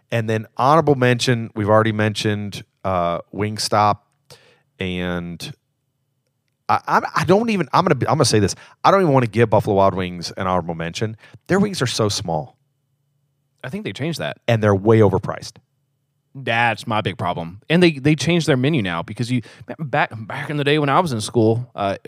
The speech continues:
Speaker 2: Tuesdays and Thursdays, they had specials where it was, like, sixty cent wing day.
Speaker 1: Okay, let me take
Speaker 2: Fifty
Speaker 1: even further
Speaker 2: cent
Speaker 1: back.
Speaker 2: wing day.
Speaker 1: When I was in high school,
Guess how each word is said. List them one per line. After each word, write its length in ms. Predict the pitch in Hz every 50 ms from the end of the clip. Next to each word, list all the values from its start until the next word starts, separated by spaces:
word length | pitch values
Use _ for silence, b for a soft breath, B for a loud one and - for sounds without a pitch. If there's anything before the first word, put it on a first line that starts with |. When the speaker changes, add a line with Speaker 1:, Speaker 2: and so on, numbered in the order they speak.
| - 127
Speaker 2:
Tuesdays 360 | - 156 165 151 156 147 131 120
and 120 | 113 -
Thursdays, 460 | 139 147 170 160 - 113 98 98 95
they 100 | - 101
had 160 | 95 92 92
specials 480 | - - - 117 123 131 - 92 85 85
where 100 | 98 92
it 20 | 95
was, 120 | 98 90
like, 280 | 92 87 82 80 - -
sixty 340 | - - - - - - 131
cent 340 | - - 139 139 - -
wing 200 | 117 135 151 156
day. 340 | 143 110 101 104 104 107 107 b b b
Speaker 1:
Okay, 240 | 117 113 - 120 107
let 220 | 101 104 110 123 139
me 60 | 135
take 200 | - - 135 113
Speaker 2:
Fifty 100 | 98 123
Speaker 1:
even 100 | 117 107
further 160 | 113 - 127
Speaker 2:
cent 80 | 127 -
Speaker 1:
back. 80 | - 147
Speaker 2:
wing 200 | 156 180 190 175
day. 420 | 123 104 98 95 98 101 101 110 - _ _
Speaker 1:
When 180 | - 104 107 98
I 120 | 101 117
was 140 | 127 135 127
in 60 | 135
high 140 | 120 127 120
school, 380 | - - - - - - -